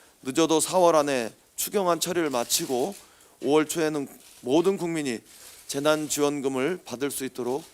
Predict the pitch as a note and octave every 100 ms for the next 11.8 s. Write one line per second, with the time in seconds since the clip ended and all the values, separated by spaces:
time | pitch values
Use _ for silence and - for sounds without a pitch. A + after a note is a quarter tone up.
0 | - _ D#3 D#3+ C3+ A#2+ - C#3 C3 A2+
1 | G#2 _ - - - - - C3+ D3+ D#3+
2 | D3 C#3+ A#2+ - _ - F3 E3+ D#3+ D#3
3 | C#3 B2 D#3+ F#3 - - - - F#3 F3
4 | F#3+ D#3+ A2 - - B2 C3 D#3 D3+ C3+
5 | C3 F3 - - - - - B2 C#3+ C#3+
6 | C#3 C3+ - C3+ - C3 B2 D#3+ E3 D#3
7 | B2 A2 G1+ - - C3 - C#3 - A2+
8 | G2 - - - - - - - - _
9 | - - A3+ A3+ A3 A3+ G#3 G#3 F#3+ D#3+
10 | D3+ G3 - - - C3+ D3 D#3+ D#3 C3+
11 | - C3 C#3+ C#3 E3 C#3+ C3+ F3+